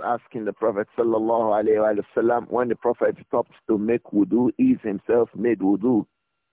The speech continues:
Usama was saying, "As-salatu ya Rasulallah, we have not prayed." The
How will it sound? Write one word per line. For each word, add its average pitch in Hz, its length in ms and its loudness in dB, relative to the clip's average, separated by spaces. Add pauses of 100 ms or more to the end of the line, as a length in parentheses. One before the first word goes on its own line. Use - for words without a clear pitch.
(140)
Usama 165 480 0
was 131 220 -2
saying, 170 320 -4
"As-salatu 147 560 -2
ya 156 180 2
Rasulallah, 101 520 -4
we 180 120 4
have 175 140 0
not 202 200 -2 (100)
prayed." 180 240 -2 (720)
The 123 100 0